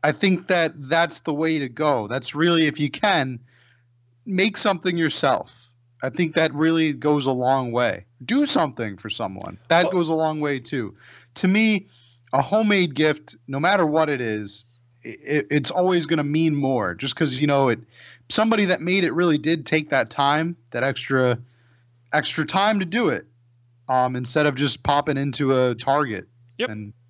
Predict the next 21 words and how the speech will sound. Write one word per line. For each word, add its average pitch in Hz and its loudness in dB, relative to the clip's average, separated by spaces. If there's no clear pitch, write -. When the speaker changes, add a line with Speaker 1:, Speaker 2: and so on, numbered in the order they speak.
Speaker 2:
I 156 -2
Speaker 1:
I 135 4
Speaker 2:
agree. 160 6
Speaker 1:
think 156 -2
that's 143 0
great. 143 0
I, 151 2
I 151 2
wish 165 0
that 160 2
I 147 4
was 175 -2
able 180 -2
to 170 -4
do 170 -2
things 180 0
like 175 0
that, 180 0
but 117 2
I'm, 120 0
uh, 113 2